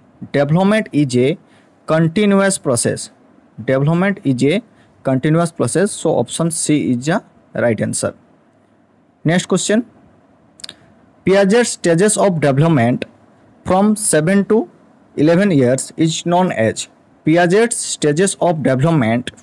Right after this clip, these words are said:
from seven to eleven years is known as sensory motor stage, pre-operational stage, concrete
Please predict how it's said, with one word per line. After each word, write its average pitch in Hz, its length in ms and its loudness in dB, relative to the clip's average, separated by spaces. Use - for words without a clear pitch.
from 180 260 0
seven 175 400 2
to 202 160 0
eleven 170 320 2
years 139 460 0
is 165 220 -2
known 156 300 2
as - 200 -8
sensory 139 420 -2
motor 175 180 -2
stage, 220 320 -2
pre-operational 185 760 0
stage, 233 340 0
concrete 175 480 0